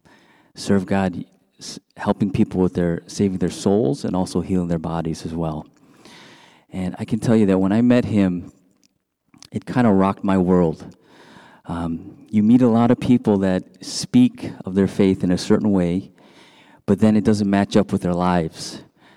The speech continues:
This brother speaks his faith, and it matches his life.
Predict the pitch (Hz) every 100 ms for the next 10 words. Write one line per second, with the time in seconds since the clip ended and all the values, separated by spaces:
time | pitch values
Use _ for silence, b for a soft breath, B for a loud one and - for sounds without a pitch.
0 | b b 104 107 - 113 107 98 92 80
1 | - _ _ - - - 113 110 - -
2 | - - 95 - 98 95 90 - - B
3 | B B B B 95 95 95 95 95 92
4 | 95 - 85 87 85 80 - -